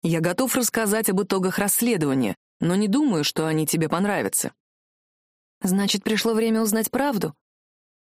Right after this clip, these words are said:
Мне они в любом случае не понравятся, поэтому нет смысла оттягивать".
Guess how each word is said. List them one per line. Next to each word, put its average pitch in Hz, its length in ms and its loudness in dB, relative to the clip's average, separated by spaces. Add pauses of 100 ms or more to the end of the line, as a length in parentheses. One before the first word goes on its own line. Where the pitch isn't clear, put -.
(220)
Мне 277 260 2
они 330 160 2
в - 20 2
любом 349 280 2
случае 349 400 0
не 214 100 0
понравятся, 208 560 0
поэтому 226 400 0
нет 240 200 0
смысла 240 380 0
оттягивать". 220 680 -2